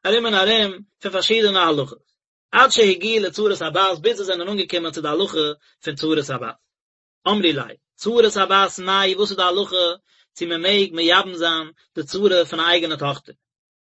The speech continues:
און מלאהם, עס איז א מחלוקת, בין שמאי ביז הלל. האבן זיי געפרעגט, הלכה כדברי מי, און מלאהם, הלכה כבית הלל.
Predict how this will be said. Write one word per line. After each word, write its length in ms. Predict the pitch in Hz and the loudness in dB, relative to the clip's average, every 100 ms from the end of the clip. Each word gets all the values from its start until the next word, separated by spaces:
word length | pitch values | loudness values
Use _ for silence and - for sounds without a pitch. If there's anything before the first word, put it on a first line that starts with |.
| _ 131 | _ -20
און 100 | 123 | -14
מלאהם, 420 | 123 123 208 202 | -8 -2 0 -2
עס 100 | 175 | -4
איז 80 | 160 | -6
א 40 | |
מחלוקת, 520 | 151 139 190 202 175 | -6 -2 -2 -2 -4
בין 80 | 156 | -6
שמאי 300 | 147 165 160 | -4 -4 -4
ביז 160 | 156 196 | -6 -2
הלל. 180 | 208 - _ _ _ _ _ - | -4 -4 _ _ _ _ _ -6
האבן 120 | 170 | -4
זיי 120 | 170 | -2
געפרעגט, 340 | 165 190 202 | -2 0 0
הלכה 300 | 175 190 202 | 2 0 -2
כדברי 400 | 180 170 160 143 143 | -4 -2 -2 -2 -4
מי, 280 | 190 208 - _ _ _ - | -4 -4 -6 _ _ _ -10
און 100 | 151 | -6
מלאהם, 420 | 147 151 196 196 | -4 0 0 2
הלכה 280 | 160 196 196 | 0 0 -2
כבית 300 | 170 160 160 | -4 -4 0
הלל. 240 | 160 131 | 0 0